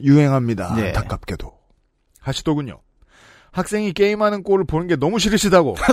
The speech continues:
Speaker 2: <laughs> 죄송합니다.
Speaker 1: <laughs> 영어 수학 학원을 가지 않는 날에는 직접 취미라도 만들어 주셔야겠다고. 음.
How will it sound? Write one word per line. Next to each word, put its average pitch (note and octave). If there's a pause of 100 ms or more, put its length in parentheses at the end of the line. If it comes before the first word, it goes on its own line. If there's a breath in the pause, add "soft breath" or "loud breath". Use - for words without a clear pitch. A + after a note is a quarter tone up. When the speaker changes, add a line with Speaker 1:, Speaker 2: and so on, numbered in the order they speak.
Speaker 2:
<laughs> -
죄송합니다. A#2
Speaker 1:
<laughs> -
영어 B2
수학 F#3
학원을 G3+
가지 E3+
않는 D#3+
날에는 C#3
직접 A#2+
취미라도 C#3
만들어 A#2+
주셔야겠다고. C3+
음. C2